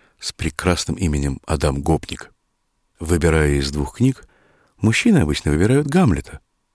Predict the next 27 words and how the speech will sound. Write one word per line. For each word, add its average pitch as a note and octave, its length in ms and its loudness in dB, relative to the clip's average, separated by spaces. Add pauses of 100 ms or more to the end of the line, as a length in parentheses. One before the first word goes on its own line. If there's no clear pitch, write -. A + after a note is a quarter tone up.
потому D2 280 -4
что C#2+ 160 -8
каждый D2 320 -2
мужчина A2 380 0
видит E2 280 0
себя C#2 220 -4
принцем, D#2+ 600 -2 (300)
лишенным C#2 500 -2
королевства. D#2+ 680 -4 (500)
Женщина D#2 500 -2
же G#2+ 120 -4
всегда E2 240 -2
выбирает G2 480 0 (680)
Алису D#2 460 0
в - 80 -6
«Стране D2+ 340 -2
чудес», F#2+ 460 -4 (320)
потому D#2 260 -4
что D2 180 -8
каждая F2+ 520 0
женщина C#2 500 -8
видит C#2+ 320 -6
себя F#2+ 360 -4 (200)
как - 240 0
единственное A2 640 0
разумное C2+ 480 -4
создание G2 640 -4